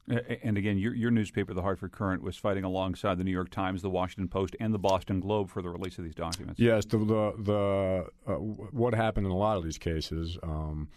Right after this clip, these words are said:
Speaker 2: the, the, actually, the, the cases actually started down in Louisiana, but then the Glo-, the Globe's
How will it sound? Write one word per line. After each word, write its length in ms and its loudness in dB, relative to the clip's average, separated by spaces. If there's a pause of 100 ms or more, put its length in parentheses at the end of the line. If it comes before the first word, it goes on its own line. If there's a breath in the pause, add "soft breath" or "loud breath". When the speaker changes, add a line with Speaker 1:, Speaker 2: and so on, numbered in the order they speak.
(340 soft breath)
Speaker 2:
the, 100 0
the, 240 2
actually, 400 0
the, 60 -6
the 120 -2
cases 360 0
actually 240 0
started 340 -2
down 200 -2
in 100 -2
Louisiana, 680 -4
but 120 -6
then 180 0
the 80 -4
Glo-, 240 -2
the 120 -6
Globe's 680 0